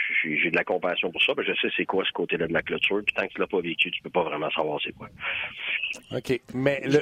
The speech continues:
Speaker 2: le, le succès, Guy,
Speaker 1: Oui.
Speaker 2: n'est pas nécessairement de gagner la Coupe Stanley. Moi, en tout cas, si les gens attendent que gagner la Coupe Stanley pour dire que le Canadien a du succès, vous allez attendre longtemps, parce
Speaker 1: Ouais.
Speaker 2: que ce,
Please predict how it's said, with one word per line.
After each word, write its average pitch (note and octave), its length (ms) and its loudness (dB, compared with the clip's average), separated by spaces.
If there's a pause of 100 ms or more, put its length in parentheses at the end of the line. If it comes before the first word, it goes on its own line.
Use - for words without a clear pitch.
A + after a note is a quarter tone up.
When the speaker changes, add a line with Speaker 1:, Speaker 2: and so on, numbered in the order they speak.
Speaker 2:
le, C#3+ 160 6
le C#3+ 220 4
succès, - 680 2
Guy, E3+ 480 -4 (300)
Speaker 1:
Oui. A2+ 100 8
Speaker 2:
n'est A#2+ 60 4
pas G3+ 140 2
nécessairement C3 520 0
de A#2+ 60 -6
gagner G#2+ 260 -2
la A#2+ 80 0
Coupe - 180 -8
Stanley. F#2+ 440 -8 (1160)
Moi, C#3+ 160 4
en C3+ 40 -2
tout - 80 -10
cas, D3 100 2
si A#2 140 -4
les A2+ 80 2
gens C3+ 140 2
attendent C3 320 -4
que A#2+ 60 -2
gagner G#2+ 180 0
la A2+ 60 -2
Coupe G#2+ 140 -4
Stanley A2+ 220 -2
pour G#2 160 -6
dire A#2+ 140 -2
que A2+ 80 -4
le G2 60 -4
Canadien F#2+ 280 -2
a A2+ 40 0
du F#2 60 -10
succès, - 360 -6
vous G#2+ 120 -4
allez F2 100 -2
attendre A2 260 -4
longtemps, A#2 320 -2
parce A2 180 -4
Speaker 1:
Ouais. G#2+ 220 0
Speaker 2:
que F#2 60 -12
ce, - 200 -2